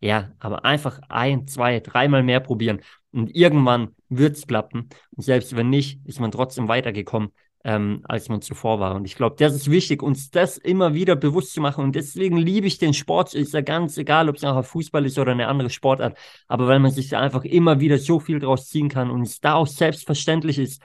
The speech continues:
jede Woche immer wieder ins Training zu gehen, sich immer wieder von neu auf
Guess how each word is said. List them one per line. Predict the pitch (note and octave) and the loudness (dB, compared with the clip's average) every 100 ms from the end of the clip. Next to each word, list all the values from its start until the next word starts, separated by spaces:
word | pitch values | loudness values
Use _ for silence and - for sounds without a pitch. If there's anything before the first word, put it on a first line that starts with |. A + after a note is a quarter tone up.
| _ _ - | _ _ -6
jede | C3 F3+ E3+ C#3+ | 2 6 6 4
Woche | D3+ D3 | 2 0
immer | - F3 F3+ D3+ | 0 2 4 2
wieder | D#3+ D3 | 2 2
ins | C3 - | 0 -2
Training | C3+ D3 D3 | -2 0 0
zu | C#3+ C3 | -2 -4
gehen, | C#3 C3+ - _ _ | -2 -2 -6 _ _
sich | - B2 C3+ | -8 -4 0
immer | F#3 F3 D#3 | 4 6 6
wieder | D#3+ D3+ | 4 2
von | D3+ C3+ | 0 0
neu | C3+ D3+ D#3 | 2 2 2
auf | C#3+ | 0